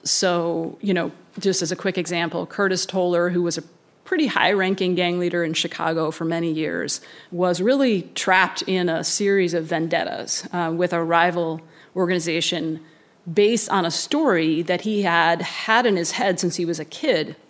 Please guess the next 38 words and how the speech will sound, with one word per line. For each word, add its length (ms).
about 320
a 40
homicide 720
that 160
was 220
tragic 560
and 160
heartbreaking 680
for 180
him 260
and 100
many 300
other 340
Chicagoans. 760
Eventually, 800
he 140
runs 340
into 720
the 140
guy 420
who 300
had 200
done 220
that 160
shooting 520
and 500
is 180
at 100
a 60
point 300
in 80
his 160
life 260
where 80
he 120
can 140
hear 360
him. 440